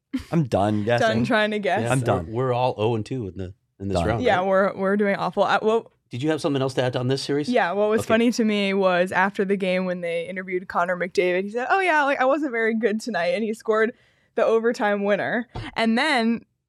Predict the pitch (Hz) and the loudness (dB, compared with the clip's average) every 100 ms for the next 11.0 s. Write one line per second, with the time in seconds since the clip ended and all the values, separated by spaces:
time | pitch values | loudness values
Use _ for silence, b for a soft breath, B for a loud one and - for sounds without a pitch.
0 | _ _ _ - 226 247 240 220 208 - | _ _ _ -2 0 2 0 -2 -6 -2
1 | 226 226 202 196 196 202 - 214 214 214 | 0 2 2 0 0 0 0 0 0 0
2 | 214 208 214 220 202 - 202 190 220 294 | 0 0 0 0 -2 -2 -4 -4 -4 -4
3 | 359 403 320 - 185 202 214 226 143 123 | -2 -2 -4 -4 -6 -4 0 2 2 2
4 | 202 - 185 196 196 175 170 247 135 135 | 2 2 4 2 -2 -2 -2 -4 -4 -8
5 | - _ 104 107 123 156 - 87 - 175 | -14 _ -12 -4 0 0 0 -2 0 -2
6 | 190 _ B B 247 240 226 208 - 277 | -6 _ B B -4 0 0 0 0 0
7 | 185 175 226 330 - 285 - 247 339 233 | 2 2 2 -2 -8 -12 -10 -4 0 0
8 | 247 220 214 254 226 190 202 220 269 101 | 2 2 2 0 0 0 0 -2 0 -4
9 | - _ - 339 277 - 330 330 - - | -6 _ -4 -2 -2 0 0 0 -2 -2
10 | 247 349 311 - 156 135 - 180 - - | 0 2 2 0 0 -2 -2 -2 -4 -4